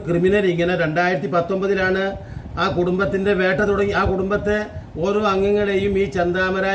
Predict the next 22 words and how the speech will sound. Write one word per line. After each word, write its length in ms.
എന്നു 180
പേരായ 380
ഈ 20
ഒരു 100
മനോരോഗി 640
എന്ന് 160
പറയുകയാണ് 380
വെറുതെ. 300
ഈ 40
ആലോചിച്ച് 300
നോക്കൂ, 220
ഒരു 100
മാനസിക 480
രോഗി 280
നമ്മളൊക്കെ 440
കണ്ടിട്ടില്ലേ? 500
മനോരോഗികൾ 640
യഥാർത്ഥത്തിൽ 500
ആർക്കും 320
ഒരു 140
ഉപദ്രവം 340
ഉണ്ടാക്കാറില്ല. 540